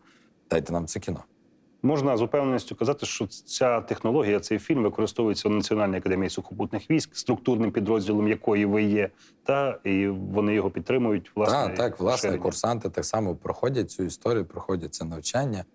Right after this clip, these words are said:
Speaker 2: Плануєте ви якось розвивати, знімати якісь нові серії, якось доповнювати?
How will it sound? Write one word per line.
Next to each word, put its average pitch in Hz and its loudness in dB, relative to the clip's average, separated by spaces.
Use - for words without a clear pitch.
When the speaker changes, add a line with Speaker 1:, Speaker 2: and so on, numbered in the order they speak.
Speaker 2:
Плануєте 165 4
ви 156 4
якось 151 -2
розвивати, 151 2
знімати 127 2
якісь 120 -2
нові 139 4
серії, 110 2
якось 110 2
доповнювати? 113 0